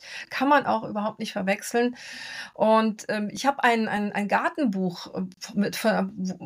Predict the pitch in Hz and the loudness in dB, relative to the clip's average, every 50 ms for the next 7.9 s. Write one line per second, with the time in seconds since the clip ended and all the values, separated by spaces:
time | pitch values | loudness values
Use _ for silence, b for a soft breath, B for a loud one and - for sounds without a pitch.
0 | - - - - 190 - - 220 214 220 190 - 302 - - 196 202 208 202 - | -12 -8 -8 -8 -6 0 2 2 2 2 0 0 0 2 2 2 2 2 0 -2
1 | - - 214 214 240 277 285 277 - - 190 - - 240 233 240 254 285 285 - | 0 2 6 6 6 6 6 2 0 -4 -10 -4 4 6 8 8 6 6 2 -4
2 | - _ - 247 233 220 214 220 226 240 233 226 233 226 - - 220 226 240 233 | -14 _ 2 4 4 4 4 2 2 2 2 0 -2 -4 -4 -4 -4 -4 0 2
3 | 240 240 240 B B B 247 B B B _ 220 226 233 233 240 240 190 202 254 | 0 0 0 B B B -12 B B B _ 0 0 2 2 2 2 4 4 2
4 | 254 - - - 240 214 202 202 202 208 214 208 208 185 208 226 247 233 196 175 | 2 2 -2 2 2 2 4 4 2 2 2 0 0 2 2 2 6 6 4 4
5 | 180 175 180 190 196 196 - 214 208 202 202 214 226 - 240 202 208 214 214 208 | 4 0 -2 -2 -6 -2 0 0 4 4 4 4 4 0 -2 -2 -2 -2 0 2
6 | 208 208 196 202 190 190 190 185 190 190 196 196 208 226 220 - 208 214 254 247 | 2 2 2 2 4 4 4 4 6 6 4 4 4 2 -2 -2 0 0 0 0
7 | - - - 247 226 226 202 - 220 214 214 214 208 202 196 196 196 | -2 0 0 0 0 0 -2 0 0 0 0 4 6 8 8 8 6